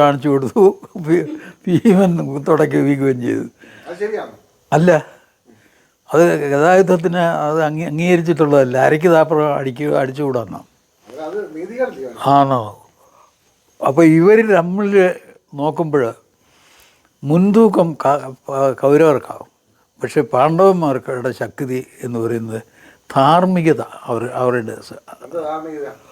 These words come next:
Speaker 1: അവർ ധാ-, ധാർമ്മികമായിട്ട് അവർ പ്ര-, പ്രവർത്തിച്ചിട്ടുള്ളൂ. എല്ലാ പ്രവർത്തനവും അവർ അധാർമികമായിട്ട് പ്രവർത്തിച്ചിട്ടില്ല. അവരെ അരക്കില്ലത്തിൻ്റെ അകത്തിട്ട് പിന്നെ തീ വെച്ച് കൊല്ലുകയും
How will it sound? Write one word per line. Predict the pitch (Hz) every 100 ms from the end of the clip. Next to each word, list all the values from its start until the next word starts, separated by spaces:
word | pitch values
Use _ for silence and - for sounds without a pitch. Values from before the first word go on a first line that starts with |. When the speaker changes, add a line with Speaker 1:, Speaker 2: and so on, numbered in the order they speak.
| - - _ _ _ _ - -
Speaker 1:
അവർ | 147 147 143 - -
ധാ-, | 147 131 131 113 135
ധാർമ്മികമായിട്ട് | 139 156 170 165 160 151 147 127 135
അവർ | 135 127 117 - -
പ്ര-, | 127 120 117
പ്രവർത്തിച്ചിട്ടുള്ളൂ. | 139 139 131 123 135 110 - - - _ _ _ _ 135
എല്ലാ | 143 160 160 151 127
പ്രവർത്തനവും | 123 120 113 113 113 _ _ _ _ _ _ - _ _ -
അവർ | 135 139 139
അധാർമികമായിട്ട് | 139 160 160 156 143 139 135 127
പ്രവർത്തിച്ചിട്ടില്ല. | 117 127 113 117 107 98 - - - _ _ _ _ - _ -
അവരെ | 135 143 147 143
അരക്കില്ലത്തിൻ്റെ | 139 139 143 143 139 139 139
അകത്തിട്ട് | 131 139 135 135 143 139 - 135
പിന്നെ | 131 131 131 131 127 123 - - 110
തീ | 131 139
വെച്ച് | 139 139
കൊല്ലുകയും | 127 127 131 107